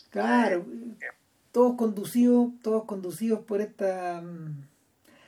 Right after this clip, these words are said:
Speaker 1: por esta suerte de arrebatamiento, weón, que, que, con, con el que Fuller enfrenta las cosas. Eh, tanto Vilches como yo entramos, y como buena parte de nuestra generación, entró por la puerta trasera Fuller. Es decir,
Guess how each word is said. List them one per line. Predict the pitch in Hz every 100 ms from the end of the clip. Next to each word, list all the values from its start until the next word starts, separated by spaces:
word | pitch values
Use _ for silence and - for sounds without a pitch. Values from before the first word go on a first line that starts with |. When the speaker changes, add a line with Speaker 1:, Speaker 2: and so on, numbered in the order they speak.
| _ _ _ _ _ _ _ _ _
Speaker 1:
por | 208
esta | 202 214
suerte | 233 240 220
de | 208
arrebatamiento, | 202 196 190 180 180 254 269 -
weón, | 151 180 185 175 -
que, | 185 180 180 170 165
que, | 190 196 175 165
con, | 165 156
con | 180 175
el | 165
que | -
Fuller | 220 208
enfrenta | 202 208 214 220
las | 180 -
cosas. | 220 202 214 214 208
Eh, | 180 165 160 156 151 -
tanto | 196 196 202
Vilches | 240 240 247
como | - 220 202
yo | 240 262
entramos, | 247 247 254 247 233 233
y | 247 233
como | 240 233
buena | 226 254
parte | 302 294
de | 285
nuestra | 285 - -
generación, | 254 226 226 190 185 220
entró | - 247
por | 254
la | 247 214
puerta | 233 - 233 220
trasera | - 151 311 320 -
Fuller. | - - - _ _ _ _ _ -
Es | 175
decir, | 180 202 214